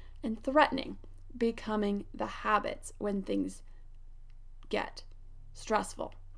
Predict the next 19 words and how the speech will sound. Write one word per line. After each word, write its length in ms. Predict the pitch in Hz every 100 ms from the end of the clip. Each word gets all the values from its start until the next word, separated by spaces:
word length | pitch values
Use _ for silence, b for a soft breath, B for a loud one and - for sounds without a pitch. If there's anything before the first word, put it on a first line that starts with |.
| - b b b b b b b b b b -
No, 180 | 254 - -
anger 340 | 254 277 320
and 220 | - 294
frustration 760 | - 294 - 254 220 208 220 220 -
are 200 | 214 220
normal 680 | 220 214 208 208 208 202
emotions. 640 | - 208 220 196 196 - - -
Showing 600 | - - - 277 339 320
them 340 | 240 220 214 226 -
is 340 | 220 220 208
normal 440 | 220 226 220 196 -
and 200 | 226 233
can 320 | 226 220 240
be 140 | 311
done 440 | 262 220 202 220 -
in 160 | 240 240
healthier 480 | 220 208 196 202 202
ways. 340 | 196 - - - b b b b
Kids 520 | - 277 269 311 -